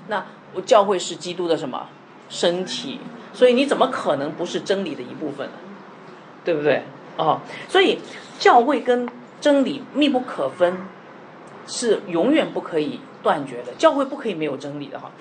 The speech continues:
那么教会是如何体现出真理的呢？那接下来，呃，保罗说这句话就告诉我们教会是如何体现真理的。教会体现真理，就是教会是真理的柱石与根基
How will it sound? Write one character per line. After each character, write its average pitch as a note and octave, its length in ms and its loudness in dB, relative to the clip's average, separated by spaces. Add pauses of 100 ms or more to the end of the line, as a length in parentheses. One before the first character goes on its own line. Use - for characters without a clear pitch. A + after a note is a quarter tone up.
(220)
那 A4 100 0
么 G#4 120 0
教 A4+ 240 4
会 D#4 120 -2
是 D4+ 160 -4
如 A#3+ 140 -4
何 F#4+ 140 -2
体 - 220 -10
现 D#4+ 220 -4
出 A3 140 -6
真 A3+ 220 0
理 F#3+ 100 -6
的 B2+ 120 -8
呢？ C3+ 200 -6 (300)
那 G3 80 2
接 A#3+ 160 0
下 A#3 120 2
来， D3+ 220 4 (240)
呃， C3+ 500 2
保 D3+ 140 6
罗 D#3+ 100 2
说 F3 200 2
这 F3+ 100 -2
句 D#3+ 140 -8
话 D3+ 160 0
就 D3 120 -4
告 D3+ 200 -2
诉 D3+ 120 -6
我 C3 60 -4
们 B2+ 140 -10
教 F3 140 2
会 D#3+ 120 -2
是 C#3 100 -10
如 C3+ 60 -8
何 D#3+ 120 -2
体 - 200 -14
现 C#3+ 180 -12
真 C#3+ 180 -12
理 C3 40 -16
的。 - 340 -16 (300)
教 E4 220 6
会 C#4 180 -2
体 - 160 -14
现 G#3 240 -4
真 A#3 180 -4
理， E3+ 120 -8
就 E3 120 -8
是 D#3 140 -10
教 G3 280 2
会 F#3+ 200 -2
是 E3 320 -10
真 B3 340 2
理 C3+ 180 -10
的 A#2 240 -8 (420)
柱 C4+ 260 6
石 D3+ 380 -6
与 D3+ 180 -10 (120)
根 D3 260 -2
基 C#3+ 260 -14